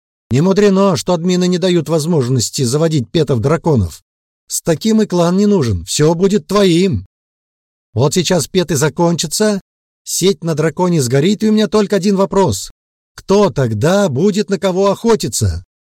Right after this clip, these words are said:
поделился дельной мыслью Ирмгард. Маниваль тяжело вздохнул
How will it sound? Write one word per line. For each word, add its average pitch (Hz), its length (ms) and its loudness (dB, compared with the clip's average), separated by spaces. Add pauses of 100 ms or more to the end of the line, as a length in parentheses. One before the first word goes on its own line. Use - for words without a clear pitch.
(320)
поделился 101 640 0
дельной 139 640 0
мыслью 123 760 2
Ирмгард. 107 840 -2 (1160)
Маниваль 170 380 0
тяжело 120 320 0
вздохнул 143 540 -4